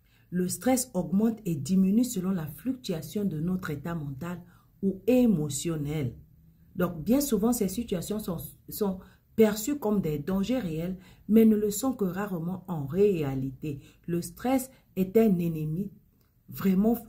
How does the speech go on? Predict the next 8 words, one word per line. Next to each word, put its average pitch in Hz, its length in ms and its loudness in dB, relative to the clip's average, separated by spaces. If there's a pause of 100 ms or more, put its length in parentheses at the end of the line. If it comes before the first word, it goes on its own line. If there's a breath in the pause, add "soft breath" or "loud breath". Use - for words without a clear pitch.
féroce, 170 600 0 (260 soft breath)
un 240 180 6
adversaire 185 640 -2
auquel 202 380 -4
nous 170 80 -4
sommes 156 340 -8
confrontés 196 720 -4 (280 loud breath)
et 185 60 -2